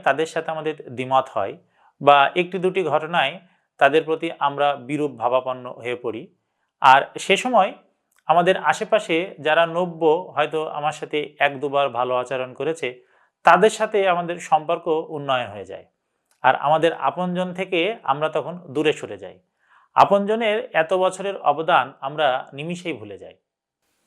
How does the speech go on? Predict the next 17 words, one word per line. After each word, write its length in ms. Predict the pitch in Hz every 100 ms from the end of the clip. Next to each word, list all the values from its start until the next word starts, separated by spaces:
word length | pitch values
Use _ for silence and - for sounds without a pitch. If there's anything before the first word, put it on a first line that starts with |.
| _ _ _ _
এই 180 | 151 151
বিষয়টিও 760 | 147 143 175 175 208 151 147 - _ _ 156
স্টকহোম 440 | - 160 165 160
সিনড্রোম 420 | 147 156 147 156
ছাড়া 280 | 151 151 143
আমি 340 | 117 117 127 135
আর 60 | 131
কি 120 | -
বলবো। 400 | 127 104 87 87 _ _ _ _ _ _
বছরের 380 | 131 156 190 190
পর 240 | 185 180 170
বছর 340 | 147 143 165
ধরে 340 | 151 160 170
যারা 260 | 147 123 127
আমাদের 260 | 131 135 123
উপকার 400 | 123 127 127 117
করেছে, 480 | 135 147 - 95